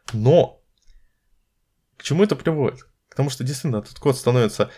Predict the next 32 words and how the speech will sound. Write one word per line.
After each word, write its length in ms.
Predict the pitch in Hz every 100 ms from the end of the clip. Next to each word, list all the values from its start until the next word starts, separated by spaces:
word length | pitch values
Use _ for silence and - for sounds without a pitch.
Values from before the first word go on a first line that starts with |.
| - _ _
сложнее 400 | - 123 123 151
писать, 360 | 117 110 117 104
потому 160 | - 131
что 120 | 135
ты 220 | 147 131
чуть-чуть 320 | - 170 -
что-то 300 | 139 - 143
поменяешь, 380 | 135 147 196 196
у 40 | 127
тебя 140 | 123
тут 160 | - 127
же 80 |
вся 140 | 113 123
типизация 460 | 123 120 127 123
отваливается, 460 | 110 147 180 127 104
тебе 120 | 131
нужно, 300 | 123 117 113 - - - _
э, 300 | 110 113 113 107
пытаться 340 | 127 127 120
думать 300 | 117 139 123
как-то, 320 | - 147 117 117 - -
как 220 | 156 131
же 80 | 117
мне 140 | 127
красиво 400 | 123 127 165 123
этот 220 | 117 107
код 200 | 135 123
написать, 380 | 110 127 127 262
чтобы 260 | - 127 135
он 120 | 165
не 60 |
развалился. 680 | 143 127 143 131 120 - 127